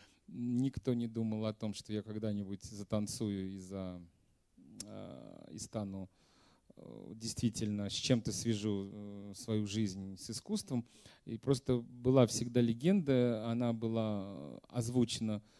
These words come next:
она озвучивалась регулярно до того, как я попал в хореографическое училище.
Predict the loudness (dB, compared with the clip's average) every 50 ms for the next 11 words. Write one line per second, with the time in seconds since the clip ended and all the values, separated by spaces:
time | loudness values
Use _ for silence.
0 | _ _ _ 2 6 8 10 10 10 8 8 4 4 4 0 -2 0 -2 -2 -2
1 | 0 -2 -2 2 4 6 8 8 6 6 4 2 0 0 4 4 2 2 4 0
2 | -2 -2 -4 -12 -14 -12 -12 -10 -8 -8 -8 -6 -6 -8 -8 -10 -12 -12 -10 -10
3 | -12 -12 -12 -16 -12 -10 -10 -10 -6 -2 -2 -2 -2 -2 -4 -6 -6